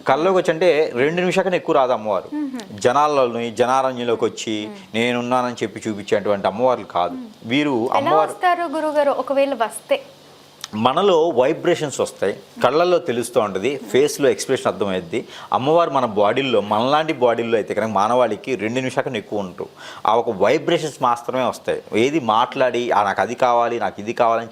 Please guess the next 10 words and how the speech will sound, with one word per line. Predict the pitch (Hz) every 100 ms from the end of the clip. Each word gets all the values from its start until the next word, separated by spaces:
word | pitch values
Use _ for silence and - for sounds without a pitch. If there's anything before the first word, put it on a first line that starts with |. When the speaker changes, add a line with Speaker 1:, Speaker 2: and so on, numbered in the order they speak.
| -
Speaker 1:
చెప్పరు. | - 90 78 -
అవన్నీ | 98 101 185
కూడా | 196 131
ఏంటంటే | 117 107 87 139 151 90 - - -
మనం | 117 107
అమ్మవార్ల | 110 151 180 175
పేర్లతో, | 165 147 135 131 143
స్వామివార్ల | - 117 131 147 135
పేర్లతో | - 120 117 127
మనము | 113 113 117 123 117 131